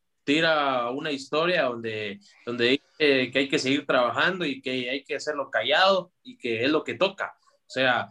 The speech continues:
ahí ma-, algo te está diciendo. Cuando vemos, eh, eh, cuando Gambetta en Sanarate va y le habla a Vini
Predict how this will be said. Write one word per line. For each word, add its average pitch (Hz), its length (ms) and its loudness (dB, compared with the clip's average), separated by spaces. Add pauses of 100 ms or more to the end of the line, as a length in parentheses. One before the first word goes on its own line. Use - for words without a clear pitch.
(180)
ahí 156 320 -2 (140)
ma-, 165 260 0
algo 202 360 2
te 151 100 -4
está 147 160 -2
diciendo. 131 580 -4 (200)
Cuando 123 260 -2
vemos, 180 340 2
eh, 131 500 2
eh, 127 260 -2
cuando 135 280 2
Gambetta 131 500 2
en 170 80 0
Sanarate 139 560 -2
va 147 220 -2
y 160 160 -6
le 120 160 -10
habla 147 560 -2 (120)
a 117 60 -10
Vini 185 400 -4